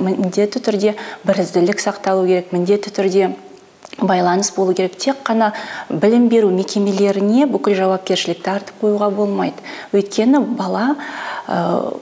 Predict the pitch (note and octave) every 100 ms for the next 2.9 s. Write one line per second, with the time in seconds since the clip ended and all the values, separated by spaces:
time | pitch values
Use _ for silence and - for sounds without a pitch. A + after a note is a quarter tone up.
0 | - G#3 G#3 F3+ E3+ - F3 E3 F3 F3+
1 | E3 F3+ G3 A#3+ A#3 A#3 - G3 G#3 -
2 | F3 F3 - A#3 A#3+ F3+ F#3 A3+